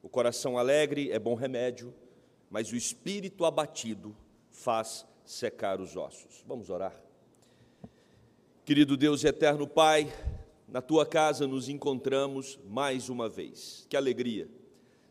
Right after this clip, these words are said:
separar o dia de domingo para irmos ao teu encontro, louvarmos o teu nome e aprendermos mais da tua palavra.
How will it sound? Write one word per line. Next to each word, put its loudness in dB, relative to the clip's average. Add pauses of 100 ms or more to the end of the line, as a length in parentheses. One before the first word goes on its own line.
(100)
separar 2
o 0
dia 0
de -4
domingo -4 (540)
para 2
irmos 0
ao 2
teu -2
encontro, 2 (480)
louvarmos 0
o -6
teu -2
nome 2 (680)
e 2
aprendermos 0
mais -2
da -2
tua -4
palavra. -8